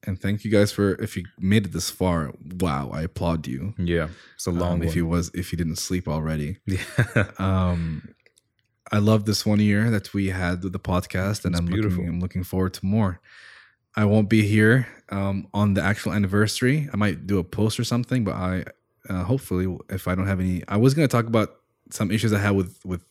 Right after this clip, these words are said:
Speaker 1: Japan getting a visa, whatever. We'll, s-, but that's for another day.
Speaker 2: Mm. Mm.
Speaker 1: Um, but yeah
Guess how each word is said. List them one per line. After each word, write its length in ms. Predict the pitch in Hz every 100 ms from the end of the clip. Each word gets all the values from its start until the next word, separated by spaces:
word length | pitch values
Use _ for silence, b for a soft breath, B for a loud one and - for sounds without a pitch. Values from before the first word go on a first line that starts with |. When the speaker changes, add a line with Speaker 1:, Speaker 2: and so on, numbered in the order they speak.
| - 113
Speaker 1:
Japan 460 | 98 - 101 95
getting 240 | 92 92 90
a 20 |
visa, 360 | 80 92 85 85
whatever. 340 | 87 87 82
We'll, 120 | 85
s-, 160 | 87 - - -
but 220 | 78 -
that's 180 | 90 -
for 100 | 87
another 200 | 85 82
day. 200 | 85 87
Speaker 2:
Mm. 240 | 107 101 85 B B B B B B
Mm. 100 | 95
Speaker 1:
Um, 760 | 92 90 87 85 82 80 82 - _ _ _ _ _ _ - - _
but 100 | - 107
yeah 180 | 131